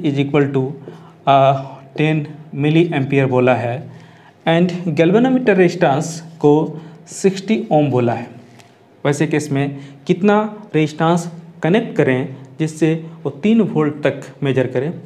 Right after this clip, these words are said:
पहले मैं बता रहा था कि काफ़ी small इसका range होता है। तो वैसे case में आप एक काम कीजिए, R is equal to जो V है, V आपको three divided by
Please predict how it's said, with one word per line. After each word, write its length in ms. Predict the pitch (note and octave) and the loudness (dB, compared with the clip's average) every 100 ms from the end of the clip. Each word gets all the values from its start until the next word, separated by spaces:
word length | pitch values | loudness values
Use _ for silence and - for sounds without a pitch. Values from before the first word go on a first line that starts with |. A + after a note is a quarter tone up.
| - | -6
पहले 200 | B2+ B2+ | -2 0
मैं 140 | C3 | 2
बता 200 | B2+ B2+ | 0 0
रहा 160 | B2+ B2 | 0 0
था 140 | B2 D3+ - - - | 0 -2 -4 -12 -10
कि 60 | |
काफ़ी 340 | B2+ B2+ C3+ C3+ | -2 0 2 0
small 400 | C3+ C#3+ C3 C3+ | 0 0 0 -4
इसका 200 | B2+ - | -8 -2
range 220 | B2 D#3 | 0 2
होता 240 | D#3+ E3+ E3 | 2 2 2
है। 180 | B2 C3 - - - - | 0 -4 -8 -18 -20 -2
तो 60 | B3 | 2
वैसे 240 | C#4+ D4 | 4 2
case 240 | C#4+ F#3+ C#3+ | 2 2 2
में 320 | C3+ C3+ - - | 0 0 -4 -2
आप 160 | D#3+ | 0
एक 140 | G#3 G#3 | 0 0
काम 180 | D3+ B2+ | 0 2
कीजिए, 380 | C3 B2+ E3+ E3 C#3 | -2 0 0 2 2
R 120 | C#3+ - | 2 0
is 160 | C#3+ B2 | -4 -2
equal 280 | B2+ C#3 A#2+ | 0 0 2
to 180 | C#3+ G3 - - - - | 0 -2 -6 -16 -14 0
जो 100 | C#3 | 0
V 240 | A#2+ E3 | 6 6
है, 180 | D3 C3+ E3 E3 | 6 2 -2 -6
V 240 | B2 C3 | -2 0
आपको 300 | C#3+ B2 - B2+ | 2 0 -2 -4
three 380 | B2+ B2+ D#3+ - - - - | 0 0 0 -8 -16 -16 -2
divided 380 | B2+ C3+ C#3+ | 0 2 2
by 120 | D3+ | 0